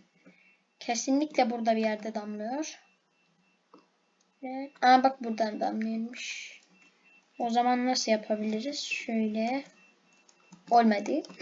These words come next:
<laughs> Neyse damlasın. Oldu mu yoksa? Oldu. Oley oley. Şimdi yine yanlış yaptım be abi.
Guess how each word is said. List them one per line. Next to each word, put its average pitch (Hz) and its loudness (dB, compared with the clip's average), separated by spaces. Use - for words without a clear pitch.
<laughs> - -20
Neyse 247 4
damlasın. 226 2
Oldu 262 10
mu 359 10
yoksa? 208 4
Oldu. 349 12
Oley 302 4
oley. 254 0
Şimdi 269 6
yine 226 2
yanlış 208 -8
yaptım 214 -6
be 214 -4
abi. 214 -8